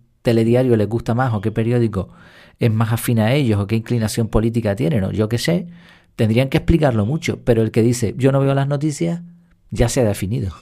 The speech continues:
<laughs> en un momento. O sea, lo que no hacemos nos define. Y además, como hemos visto, puede tener efectos positivos, sobre todo si continuamos con esa, esa estrategia durante un tiempo.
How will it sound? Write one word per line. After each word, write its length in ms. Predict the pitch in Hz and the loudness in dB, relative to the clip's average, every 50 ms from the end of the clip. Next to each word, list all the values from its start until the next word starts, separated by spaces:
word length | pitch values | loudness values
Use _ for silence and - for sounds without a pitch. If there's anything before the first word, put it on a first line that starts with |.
| _ _ _ - - _ | _ _ _ -20 -18 _
<laughs> 600 | - 127 - - - - _ _ - - - - | -4 -4 -4 -4 -16 -20 _ _ -20 -20 -16 -2
en 120 | - 131 123 | 0 2 2
un 80 | 139 | 4
momento. 460 | 135 123 113 127 135 131 120 - - - - _ _ _ _ _ - - - - _ _ _ _ | 4 4 4 4 2 0 -2 -6 -10 -14 -14 _ _ _ _ _ -20 -20 -20 -20 _ _ _ _
O 20 | - | -2
sea, 140 | - 107 101 | 0 0 2
lo 120 | 107 107 | 2 2
que 120 | 101 113 | 2 2
no 80 | 110 120 | 2 4
hacemos 300 | 120 - - 147 160 156 | 2 2 0 0 0 2
nos 120 | 131 117 | 2 2
define. 480 | 101 104 - - - 101 87 82 - - _ _ _ _ - - - - - - - _ | 0 0 -2 -2 -4 -4 -4 -4 -10 -14 _ _ _ _ -20 -20 -20 -20 -20 -20 -20 _
Y 120 | - 147 170 | 8 8 10
además, 320 | 165 170 170 170 170 170 | 10 10 8 6 4 4
como 200 | 170 151 143 143 | 4 2 4 4
hemos 160 | 147 147 143 | 4 4 2
visto, 260 | 139 147 135 - 151 131 | 2 0 0 0 -2 2
puede 220 | - 131 123 120 | 4 4 4 4
tener 260 | 117 120 117 120 117 | 4 2 0 0 0
efectos 400 | 110 - - 110 - - - 113 | -2 -2 -4 -8 -8 -6 -8 -8
positivos, 560 | - - 92 - 95 87 85 90 82 82 87 | -6 -8 -8 -6 -6 -6 -4 -6 -6 -6 -4
sobre 220 | - 113 101 104 107 | -2 -2 0 0 0
todo 260 | 101 135 131 135 139 | 2 2 2 2 2
si 260 | 131 - 135 139 143 | 0 -2 -2 -2 -2
continuamos 540 | 143 - 117 104 - 104 101 113 117 123 123 | 0 -2 -2 -2 -2 -4 -2 -2 -2 -2 -2
con 180 | 123 117 104 107 | -4 -4 -4 -4
esa, 320 | 117 - 120 113 117 - _ | -4 -6 -6 -8 -8 -14 _
esa 360 | - 123 120 - - - - | -8 -6 -6 -6 -8 -10 -8
estrategia 600 | - 117 - - 117 113 107 113 107 - - 110 | -10 -12 -8 -6 -6 -4 -4 -6 -10 -8 -12 -12
durante 360 | 117 - 92 90 90 85 87 90 | -10 -10 -10 -10 -10 -10 -10 -10
un 100 | 85 85 | -12 -12
tiempo. 360 | - - - _ - _ | -16 -20 -20 _ -20 _